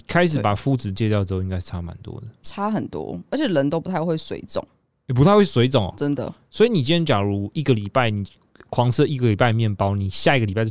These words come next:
Speaker 1: 肿到一个不行。
Speaker 2: 对，而且我会很明显是我胃会很胀。
Speaker 1: 很不舒服。
Speaker 2: 对，会胀到一个就是想吐的那种感觉。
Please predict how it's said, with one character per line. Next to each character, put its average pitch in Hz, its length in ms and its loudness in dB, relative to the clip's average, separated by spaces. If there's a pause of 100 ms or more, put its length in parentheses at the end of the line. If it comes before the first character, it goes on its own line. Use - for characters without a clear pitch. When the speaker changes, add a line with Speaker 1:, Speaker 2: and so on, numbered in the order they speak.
Speaker 1:
肿 85 200 -4
到 98 80 0
一 104 40 2
个 98 60 -2
不 92 100 -6
行。 - 240 -6 (480)
Speaker 2:
对， 165 120 -2
而 - 100 2
且 359 120 0
我 185 100 4
会 302 160 4
很 214 80 2
明 147 160 0
显 147 160 -2
是 214 80 0
我 160 140 -2
胃 190 180 2
会 190 160 -2
很 - 160 -4
胀。 - 240 -4 (420)
Speaker 1:
很 107 160 0
不 117 120 2
舒 110 160 2
服。 107 160 -8
Speaker 2:
对， 143 160 -4
会 196 140 0
胀 185 260 -2
到 175 100 2
一 131 60 2
个 131 40 -4
就 147 140 -4
是 170 80 -4
想 - 180 -6 (140)
吐 - 220 -8
的 82 40 -8
那 95 80 -6
种 107 160 -6
感 - 120 -10
觉。 80 200 -8